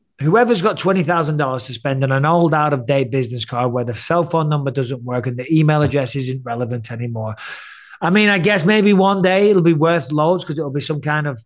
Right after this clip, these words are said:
piece of history. But if you got twenty thousand dollars and I've got a piece of, uh, um,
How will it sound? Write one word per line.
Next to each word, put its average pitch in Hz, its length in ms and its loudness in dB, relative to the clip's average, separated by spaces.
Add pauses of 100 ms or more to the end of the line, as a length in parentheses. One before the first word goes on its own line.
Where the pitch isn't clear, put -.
(100)
piece 147 240 -2
of 123 100 -6
history. 180 500 2
But 156 260 2
if 139 100 -4
you 180 80 -2
got 202 160 2
twenty 190 220 0
thousand 156 400 0
dollars 156 400 -2 (300)
and 147 80 -2
I've 156 140 0
got 151 100 0
a 139 60 0
piece 151 360 0
of, 131 140 -8
uh, 139 380 0 (580)
um, 131 580 -4